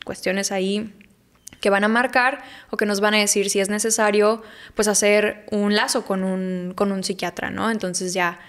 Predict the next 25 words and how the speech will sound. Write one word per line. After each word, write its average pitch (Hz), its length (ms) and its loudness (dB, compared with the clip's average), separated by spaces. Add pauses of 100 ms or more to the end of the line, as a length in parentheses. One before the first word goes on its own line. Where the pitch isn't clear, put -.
(260)
para 190 160 2
eso, 180 580 2
pues, - 160 -8
hablamos, 226 1080 2 (300)
es - 180 -2
algo 190 180 2
que 185 100 -4
se 180 100 -4
le 170 60 -2
expone, 214 480 2
¿no? 180 180 -2
Al 196 120 2
consultante, 196 580 -2
le 190 80 -2
digo, 180 180 0
"Oye, 175 140 -4
¿sabes - 240 -6
qué? 214 140 2
Mira, 214 160 -2
está - 180 -8
pasando 180 340 -2
esto", 220 560 2
o 185 40 2
veo 180 240 2
que - 260 -6